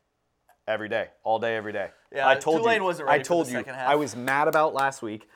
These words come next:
Speaker 1: I came in with a plan. I'm executing the plan.
Speaker 2: Absolutely.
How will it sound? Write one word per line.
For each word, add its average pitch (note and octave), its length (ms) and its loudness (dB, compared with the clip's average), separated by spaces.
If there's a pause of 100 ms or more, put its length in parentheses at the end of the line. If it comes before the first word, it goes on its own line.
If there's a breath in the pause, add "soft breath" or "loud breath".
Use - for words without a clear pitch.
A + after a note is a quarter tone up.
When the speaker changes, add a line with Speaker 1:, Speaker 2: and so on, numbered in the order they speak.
Speaker 1:
I A2+ 100 -6
came D3 320 -8
in D3+ 140 -4
with D#3 120 -6
a D#3+ 60 -6
plan. A#2 380 -10 (160 loud breath)
I'm A#2 240 -6
executing A2+ 560 -6
the F#2+ 60 -16
plan. F#2+ 280 -18 (100)
Speaker 2:
Absolutely. A#2 640 -16